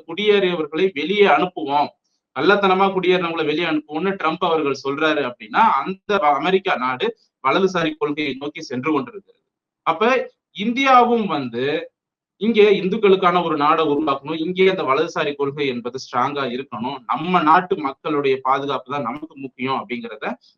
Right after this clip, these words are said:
முதல்ல இந்தியா உணரணும். அதனாலதான் வந்து சொல்றோம் இந்தியா இந்து நாடா மாறணும் அப்படிங்கிறத. பி ஜே பி நிச்சயமாக அதை செய்யும், அதற்கான வேலைகள் தான் நடந்துகிட்டு இருக்கு. இவ்வளவு வேகமாக இந்த ராமர் கோயிலெல்லாம் கட்டி முடிச்சு திறக்கணும்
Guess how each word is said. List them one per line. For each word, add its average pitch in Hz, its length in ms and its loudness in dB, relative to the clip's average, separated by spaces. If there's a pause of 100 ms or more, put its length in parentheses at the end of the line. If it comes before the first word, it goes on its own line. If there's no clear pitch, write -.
(140)
முதல்ல 196 360 0
இந்தியா 165 380 0
உணரணும். 160 520 -2 (580)
அதனாலதான் 202 600 4
வந்து 165 200 0
சொல்றோம் 165 400 -2
இந்தியா 156 300 -4
இந்து 143 240 -6
நாடா 147 300 2
மாறணும் 139 460 2
அப்படிங்கிறத. 113 460 -6 (440)
பி 254 140 2
ஜே 240 160 6
பி 233 160 -2
நிச்சயமாக 185 560 2
அதை 147 280 -2
செய்யும், 151 420 -2 (480)
அதற்கான 156 500 0
வேலைகள் 165 480 2
தான் 160 120 -2
நடந்துகிட்டு 151 360 -2
இருக்கு. 202 240 -4
இவ்வளவு 202 440 2 (240)
வேகமாக 196 560 0
இந்த 185 140 -2
ராமர் 190 360 2
கோயிலெல்லாம் 160 400 -2
கட்டி 147 200 -6
முடிச்சு 156 380 -6 (360)
திறக்கணும் 175 580 0